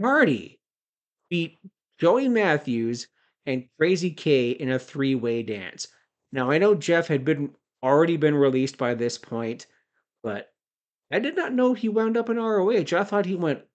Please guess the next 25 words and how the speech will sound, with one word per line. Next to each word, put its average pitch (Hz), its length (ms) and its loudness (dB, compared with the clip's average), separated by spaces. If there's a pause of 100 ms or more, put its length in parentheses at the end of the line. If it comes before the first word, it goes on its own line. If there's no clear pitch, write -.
(200)
right 120 360 -2
to 185 80 -4
T 226 280 2
N 208 80 2
A. 220 400 -2 (480)
Huh. 359 160 -4 (440)
The 202 80 -6
more 143 240 2
you 156 120 2
know. 110 380 -6 (1200)
C 247 720 2 (380)
M 196 640 0 (320)
Punk 147 340 -2 (580)
beat 151 320 -4
Raven 131 760 2 (400)
in 156 240 0 (120)
a 113 300 -8 (140)
dog 156 320 -2
collar 139 380 0
match. 104 460 -10 (500)
This 156 240 2
is 160 120 0
where 135 360 4
it 120 80 -4
is. 98 420 -10